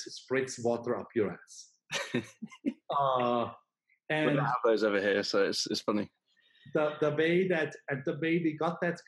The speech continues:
Speaker 1: client was because a former classmate, or a former, uh, not really a classmate, somebody, uh, a, a friend who studied product design at the same university as me,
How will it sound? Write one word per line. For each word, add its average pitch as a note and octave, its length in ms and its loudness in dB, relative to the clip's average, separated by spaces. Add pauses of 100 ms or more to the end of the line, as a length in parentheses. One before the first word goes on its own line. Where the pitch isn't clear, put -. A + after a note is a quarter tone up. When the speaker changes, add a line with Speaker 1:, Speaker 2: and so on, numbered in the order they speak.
Speaker 1:
client E3 420 -2
was D3+ 240 -4
because D3 680 -4 (500)
a C#3+ 160 -6
former E3 420 0
classmate, E3+ 760 -2 (140)
or C#3 280 2
a C3+ 120 -2
former, D#3+ 400 0 (120)
uh, B2+ 220 -4 (340)
not E3+ 200 -2
really E3 160 -2
a C#3 80 -6
classmate, D#3 500 -10
somebody, E3+ 500 -4
uh, C3+ 120 0
a, - 640 -14
a - 20 -10 (100)
friend E3+ 400 2
who E3 120 -4
studied C#3+ 500 -2 (180)
product E3+ 340 -2
design F3 480 0 (280)
at - 80 -12
the D3 60 -2
same D3 220 -4
university D3 540 -2
as C#3+ 200 -2
me, E3 280 -4